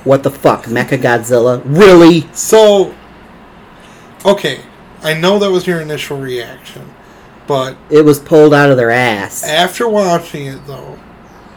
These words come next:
Speaker 2: and I, I'm not saying I agree or disagree, I just wanna know your full opinion of Mecha Godzilla.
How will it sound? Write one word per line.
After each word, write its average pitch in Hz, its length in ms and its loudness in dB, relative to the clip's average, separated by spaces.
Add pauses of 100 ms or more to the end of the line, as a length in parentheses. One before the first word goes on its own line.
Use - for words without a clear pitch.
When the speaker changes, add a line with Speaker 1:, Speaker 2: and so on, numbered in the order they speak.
(800)
Speaker 2:
and 151 180 -14
I, 156 400 -2
I'm 151 120 -6
not 165 260 -4
saying 170 220 -8
I 151 180 -6
agree 151 220 -8
or 147 80 -8
disagree, 139 440 -10
I 139 80 -6
just 139 220 -12
wanna 156 220 -6
know 151 120 -6
your 139 180 -8
full 185 320 -2
opinion 147 500 -10
of 131 120 -14
Mecha 131 400 -12
Godzilla. 123 680 -14